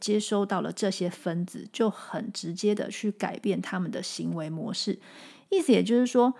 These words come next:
其实哺乳类大部分的行为控制啊，主要还是来自于神经系统，还有内分泌荷尔蒙系统，它比较不是这么纯粹的单一的，就会被这些费洛蒙的分子给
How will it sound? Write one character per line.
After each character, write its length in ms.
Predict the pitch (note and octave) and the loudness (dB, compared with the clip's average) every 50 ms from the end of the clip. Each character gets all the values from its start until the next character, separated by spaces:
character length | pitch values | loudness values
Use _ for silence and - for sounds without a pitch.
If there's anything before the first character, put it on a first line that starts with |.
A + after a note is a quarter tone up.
| - - - | -8 -20 -14
其 160 | - - - C4 | -6 -2 0 2
实 100 | C#4 D4+ | 2 2
哺 200 | C4+ - B3 C4 | 2 4 4 6
乳 160 | A#3+ F#3 F3 | 6 6 6
类 180 | G3 A3+ A3 | 6 4 4
大 240 | A3 - G#3 A3+ - | 4 2 2 2 4
部 180 | G3 G#3+ G#3 F#3 | 4 4 2 2
分 320 | F3+ - G#3+ F#3+ F3 - - | 2 2 2 2 2 0 0
的 360 | - C3 - - - - G3 | -2 -2 -2 -4 -4 -6 -6
行 240 | - - G3+ G3 F#3+ | -4 0 2 4 4
为 160 | F#3 F3+ F3+ | 4 2 2
控 280 | F3+ - A3 G3 F3+ | 0 0 0 2 2
制 280 | F3 - - F#3 E3+ E3+ | 0 0 0 0 0 0
啊， 220 | C#3+ C3+ - G#3 - - - - - _ | -2 -2 -4 -6 -6 -10 -20 -20 -20 _
主 260 | - - A3 G3+ F#3+ A3 | -6 0 2 4 4 6
要 180 | D4 E4 D4+ | 6 6 6
还 260 | C4+ - - F3 E3+ | 4 4 2 0 0
是 300 | F3+ F3 - - A3+ G#3+ | 0 -2 0 2 2 2
来 200 | F#3 F#3 E3 D#3 | 2 2 0 -2
自 280 | E3+ - - - A3 G3+ | -4 -4 -2 0 0 0
于 340 | - - E3+ D#3+ E3 E3 G3 - _ _ _ _ _ - | 0 0 -4 -2 -2 -4 -6 -8 _ _ _ _ _ -6
神 180 | - - F#3+ F#3 | -2 0 2 2
经 160 | F#3 G#3 G#3+ | 4 4 2
系 160 | G#3 - G3 | 2 2 0
统， 260 | F3+ - - - - A#3 - _ _ _ _ _ _ | -2 -2 -6 -6 -6 -10 -12 _ _ _ _ _ _
还 220 | - - - D#3+ E3 | -14 -10 -8 -4 0
有 300 | F3+ F#3 F3+ D#3+ - - | 2 2 2 2 0 2
内 160 | G#3+ A3+ G#3+ | 2 4 4
分 140 | F#3+ F#3+ F3+ | 4 4 2
泌 120 | F#3+ F#3 | 2 2
荷 140 | F3 - G#3 | 2 2 0
尔 80 | - - | 0 0
蒙 160 | - - - | -2 -6 -6
系 160 | F3+ - - - | -6 -6 -6 -6
统， 220 | - F#3 - - _ _ _ - | -6 -6 -8 -8 _ _ _ -12
它 200 | - - A#3 B3 | -6 -4 -4 -2
比 240 | - - - F3 | -2 -2 -4 -4
较 200 | E3 - G#3+ G#3+ | -2 0 2 2
不 220 | G#3+ G#3 - E3 E3 | 2 0 -2 -6 -4
是 340 | F#3 - - G#3+ G3 F3 E3+ - | -4 -4 0 0 0 0 0 -2
这 160 | - - B3+ | 0 2 4
么 280 | A3 G3 F#3 F3 D3+ D3+ | 4 4 4 2 0 -2
纯 340 | - - - - F3+ E3 F3 | -6 -6 -4 -2 -2 -2 -2
粹 180 | - - G#3+ | -2 0 -2
的 140 | F3+ F3+ E3 | 0 0 -2
单 260 | E3+ - - E3+ F3+ | -4 -4 -2 0 0
一 200 | F3+ - F3+ F3+ | 2 2 0 0
的， 180 | F3 E3+ - - - - - - - _ _ - | 0 -2 -4 -6 -10 -18 -20 -20 -20 _ _ 2
就 160 | G#3+ F#3+ F#3+ | 2 2 4
会 200 | F#3 A3 F#3+ F3 | 4 2 2 2
被 380 | F3+ - - F3+ - - - _ _ _ - | 0 0 0 0 0 -2 -6 _ _ _ -4
这 160 | - F#3+ F3+ | -2 0 0
些 260 | F3+ - F3 E3 D#3+ | 0 0 -2 -2 -2
费 180 | E3+ - A#3 A3 | 0 2 4 6
洛 80 | G#3 F#3+ | 6 4
蒙 120 | E3 D#3 | 4 0
的 80 | D#3+ E3 | -2 -4
分 300 | - - - E3+ E3+ E3+ | -4 -4 -2 -2 -2 -2
子 160 | - - - | -4 -6 -6
给 200 | - - A2+ - | -4 -4 -4 -6